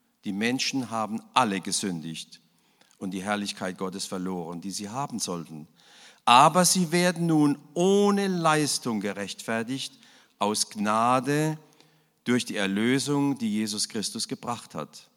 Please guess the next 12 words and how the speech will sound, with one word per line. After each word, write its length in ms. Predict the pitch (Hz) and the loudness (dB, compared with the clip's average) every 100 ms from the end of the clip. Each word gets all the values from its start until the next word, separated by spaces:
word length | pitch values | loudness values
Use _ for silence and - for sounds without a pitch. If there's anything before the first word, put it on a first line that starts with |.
| _ _ _ _ _ _ _ _ _ _ _ _ _ | _ _ _ _ _ _ _ _ _ _ _ _ _
Erreichen 680 | 107 101 110 127 131 135 135 | -2 4 6 6 6 2 2
wir 240 | 127 131 127 | 2 2 2
das 240 | 123 - | 0 0
neue 260 | 120 120 113 | 2 2 2
Leben 500 | 110 110 107 113 104 | 2 0 0 0 0
durch 220 | 110 - | -2 -2
das 220 | 104 - | -6 -6
Gesetz 680 | 98 - 220 - - - - _ _ _ _ | -4 0 0 0 -2 -4 -20 _ _ _ _
oder 280 | 127 120 110 | 4 4 2
durch 180 | 110 | 0
unsere 340 | 120 113 107 - | 0 0 0 0
Anstrengungen? 880 | 123 156 - 185 185 190 208 240 | 0 0 0 2 2 2 2 0